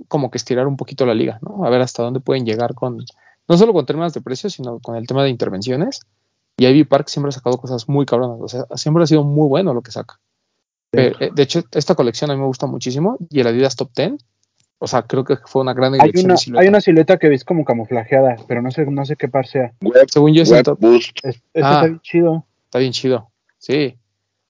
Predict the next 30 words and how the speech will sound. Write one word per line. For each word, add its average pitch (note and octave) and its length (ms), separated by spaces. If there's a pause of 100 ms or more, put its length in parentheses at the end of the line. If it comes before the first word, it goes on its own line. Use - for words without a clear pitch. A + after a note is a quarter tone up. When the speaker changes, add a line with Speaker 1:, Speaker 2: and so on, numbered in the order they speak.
(160)
Speaker 1:
O B2+ 40
sea, C3+ 160
eh, - 440
Speaker 3:
Sí, - 140
no, - 140 (280)
pero D#3+ 360
a - 40
Speaker 1:
en D#3+ 120
el G#3 60
Speaker 3:
mí G3 140
me B3 120
parece G3 320
muy F#3+ 160
bien E3+ 240
que E3 160
lo A2 160
de G#2 280 (120)
Ivy C#3 160
Park C3 240
sean A2 720 (300)
tallas A#2 380
de F#2+ 220 (640)
tres C3 260
X C3+ 320
S D#3+ 400
a F2+ 760 (100)
cuatro A2 340
X - 280
L, E2+ 240
güey. - 180